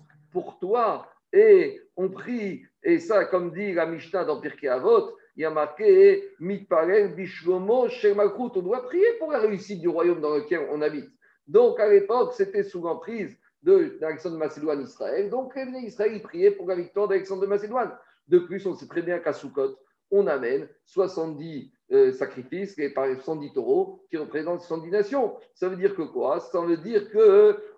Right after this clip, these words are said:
on prie même pour les nations, Beth Amikdash. Une fois, j'ai entendu Rav Amar, des grands rabbins d'Israël, Shlita, il a dit que, euh, si les nations savaient, comme on,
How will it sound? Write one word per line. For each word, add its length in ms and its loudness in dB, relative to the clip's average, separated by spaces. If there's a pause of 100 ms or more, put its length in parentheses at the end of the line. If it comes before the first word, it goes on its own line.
(100)
on 240 6
prie 480 -12
même 240 -2
pour 140 -2
les 80 6
nations, 360 -4
Beth 140 -8
Amikdash. 440 -2
Une 120 -12
fois, 120 -4
j'ai 60 -6
entendu 280 -6
Rav 200 -2
Amar, 460 -4
des 100 -6
grands 200 -6
rabbins 180 -6
d'Israël, 400 -6
Shlita, 340 -6
il 100 -4
a 60 0
dit 340 -10 (360)
que, 60 2
euh, 320 2
si 260 -14
les 80 -4
nations 420 -6
savaient, 720 -2 (220)
comme 200 -4
on, 200 -4